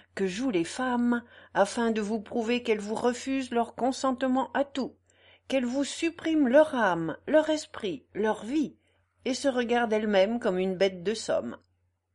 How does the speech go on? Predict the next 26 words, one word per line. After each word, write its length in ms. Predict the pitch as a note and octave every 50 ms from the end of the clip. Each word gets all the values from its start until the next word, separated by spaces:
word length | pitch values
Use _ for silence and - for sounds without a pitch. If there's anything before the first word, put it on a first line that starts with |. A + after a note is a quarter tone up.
| _ _ _ _ _ -
Il 160 | F4+ F4 E4
n'y 180 | C4+ A3 F3+ E3
a 60 | D#3+
rien 380 | D#3+ - G3 G3+ A3+ G#3+ F3 F3
qui 160 | - - F#3+
pique 300 | - - G#3 F#3 - - _
plus 380 | - - A#3 B3+ A#3+ A3+ - -
les 160 | F#3 F3+ F3+
gens 200 | E3 F#3 F3+ E3+
de 100 | D3+ D3+
cœur 360 | D3+ - A3 G#3+ G#3+ F#3+ -
que 80 | - E3
ce 160 | - - -
manège. 640 | A2 B2+ - F#3 G#3 G3+ F3+ D3 B2 A#2+ - - - _ _ _ _ _ _ _ _ _ _ _ _ _ _ _ _ _ _ _ _ _ _ _ -
Elles 160 | - D4+ D#4
ne 100 | D#4+ E4
peuvent 280 | D#4 - F#4+ F#4+ F4 D4
cependant 520 | - D#4 C4+ - A#3+ A3+ A3+ A#3 D#4+ D#4+
employer 520 | D4+ C4 A#3+ G#3 G#3+ A3+ G#3+ A3+ A#3+ C#4
ce 140 | B3+ - A3+
moyen 460 | G3+ F#3 F3 E3 E3+ F#3+ A3+ B3+ B3+ - - _ _ _
qu'avec 420 | - C4 C#4+ C#4+ C#4 C#4+ C#4 C#4 -
ceux 240 | - - C4 C4+
qui 180 | B3+ - - C4+
les 240 | B3 C#4+ D4 A#3 G3+
adorent. 580 | E3+ D#3 D#3+ A3+ G#3+ E3 G#2 - - - -